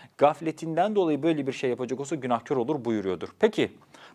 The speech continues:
bazı kardeşlerimiz şunu soruyor, "Hocam bizim şirket büyük, ben bunu almadığım zaman da bu ortada gidecek, başkaları alacak." Böyle bir durum varsa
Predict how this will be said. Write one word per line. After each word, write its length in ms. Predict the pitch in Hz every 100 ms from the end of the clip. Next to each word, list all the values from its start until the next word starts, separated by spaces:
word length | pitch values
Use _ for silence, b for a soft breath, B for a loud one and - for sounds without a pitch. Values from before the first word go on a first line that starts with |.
| -
bazı 240 | 190 240
kardeşlerimiz 640 | 208 196 180 - 190 196 185
şunu 200 | 185 175
soruyor, 260 | 151 131
"Hocam 260 | 160 202 151
bizim 260 | 165 185
şirket 420 | 165 170 - 185 -
büyük, 240 | 175 -
ben 200 | 151 165
bunu 140 | 160
almadığım 460 | 151 175 151 131 120
zaman 340 | 117 120 117
da 120 | 151 170
bu 120 | 175
ortada 300 | 165 - 143
gidecek, 420 | 120 120 170 -
başkaları 460 | 175 - 165 156 131
alacak." 440 | 110 95 98 -
Böyle 340 | 208 294 254
bir 180 | 175 147
durum 280 | 135 131 110
varsa 440 | 104 - 170 190